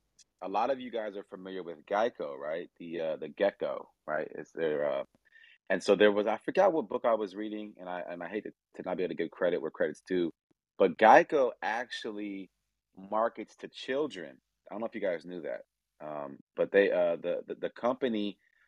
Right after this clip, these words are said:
markets to children, be-, and, and, and the way that they do it is that more insurance is sold in the parking lot of a dealership here in the U S, and a lot of that goes to Geico, because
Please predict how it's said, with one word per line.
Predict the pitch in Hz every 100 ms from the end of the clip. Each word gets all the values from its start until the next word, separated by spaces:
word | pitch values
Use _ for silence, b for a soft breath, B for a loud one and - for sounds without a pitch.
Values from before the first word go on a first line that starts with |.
| _
markets | 92 104 - -
to | 87 -
children, | - 123 101 92
be-, | 85 -
and, | 98 95 98
and, | 92
and | 95 92
the | 90
way | 85 127
that | 135
they | 120
do | 98 131 123
it |
is | 101 87
that | 90
more | 87 113 143
insurance | 143 - 127 127 120 -
is | 101
sold | - - 123 113 98 95 _ _ _ _ -
in | 95
the | 92 - -
parking | 117 127 123 110
lot | 101 98 95 _ _ _ _ -
of | 98 98 95 95 90 80 _ _ _ _ -
a | 92 90 78
dealership | 117 127 107 - 92
here | 101 98
in |
the | 92
U | 90 90
S, | 101 92 - - _
and | 90 90 -
a | 85
lot | 92 107
of |
that | 101 85
goes | 90 90
to | -
Geico, | 82 110 127 73 65
because | 82 - 90 85